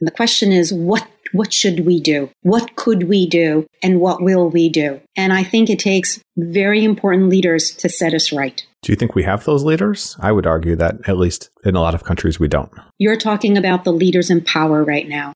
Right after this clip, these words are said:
Speaker 1: I'm talking about the leaders that haven't claimed their leadership yet. I believe that we have the right people. We need them to step up. And it starts with you. Matt, it starts with you.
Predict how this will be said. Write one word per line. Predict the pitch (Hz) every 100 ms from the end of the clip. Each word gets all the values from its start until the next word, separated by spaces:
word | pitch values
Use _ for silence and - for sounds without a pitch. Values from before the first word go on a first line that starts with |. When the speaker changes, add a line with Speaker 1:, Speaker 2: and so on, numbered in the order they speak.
| _
Speaker 1:
I'm | 185 190
talking | 185 190 190
about | 190 175 170
the | 180
leaders | 165 185 185 175
that | 170 160
haven't | 180 175 165
claimed | - 175 175 165
their | 170 151
leadership | 156 156 156 - -
yet. | 147 139 - - _
I | 185 196
believe | 208 214 190 180 175 165
that | 160 165
we | 175 240 240
have | 202 202 190 160
the | 170
right | 156 180 180 -
people. | 196 185 175 160 160 -
We | 202
need | 196 175 160
them | 156
to | -
step | - - 147 -
up. | 143 - -
And | -
it | 160
starts | - 170 160 -
with | 160 165
you. | 151 135 - -
Matt, | 180 175
it | 170
starts | - 175 -
with | 175 220
you. | 233 240